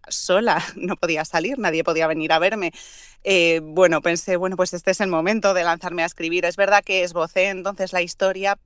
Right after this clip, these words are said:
pero, mm, mi situación personal era tan complicada en ese momento que me resultaba imposible concentrarme, no avanzaba y, bueno, pues ahí se quedó en un cajón.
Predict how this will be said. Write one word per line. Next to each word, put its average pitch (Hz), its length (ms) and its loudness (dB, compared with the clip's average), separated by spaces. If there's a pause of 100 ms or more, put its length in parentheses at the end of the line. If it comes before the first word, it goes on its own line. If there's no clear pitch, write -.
pero, 160 360 2 (200)
mm, 165 420 -2
mi 156 120 -2
situación 165 480 -2
personal 185 360 0
era 175 160 2
tan 156 260 -2
complicada 175 480 0
en 165 80 -2
ese 175 180 -8
momento 165 440 -4 (460)
que 190 140 4
me 175 120 4
resultaba 165 420 2
imposible 165 480 -2
concentrarme, 175 840 2
no 160 260 2
avanzaba 202 760 2
y, 160 280 -8
bueno, 151 260 -8
pues 156 160 -8
ahí 160 140 -2
se 165 120 -6
quedó 160 200 -2
en 170 80 -4
un 165 80 -6
cajón. 208 420 0